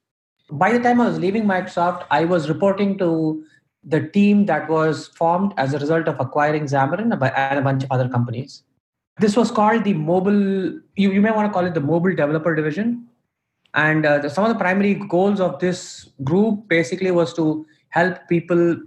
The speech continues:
be more efficient when they're building mobile applications. And Xamarin was one platform. I think my boss's boss was basically the person who founded Xamarin.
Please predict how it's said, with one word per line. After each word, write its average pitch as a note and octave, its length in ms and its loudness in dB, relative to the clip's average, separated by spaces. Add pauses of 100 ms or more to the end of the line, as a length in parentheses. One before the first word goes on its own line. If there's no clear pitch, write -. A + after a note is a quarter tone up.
be G#3 120 2
more F#3+ 240 2
efficient F3 360 -2
when D#3+ 120 0
they're D3+ 100 0
building C#3 240 0
mobile B2+ 240 0
applications. B2 480 -4
And A#2+ 160 0
Xamarin E3 400 0
was C#3+ 240 -2
one C3+ 220 0
platform. B2+ 500 -6
I D3 80 -4
think G3 240 0 (460)
my D3 200 0
boss's D#3 520 0
boss E3+ 400 0
was D3 160 -2
basically C#3+ 320 -2
the C#3+ 80 -2
person C#3+ 580 -2
who C3+ 220 -6
founded C3 380 0
Xamarin. A#2 380 -4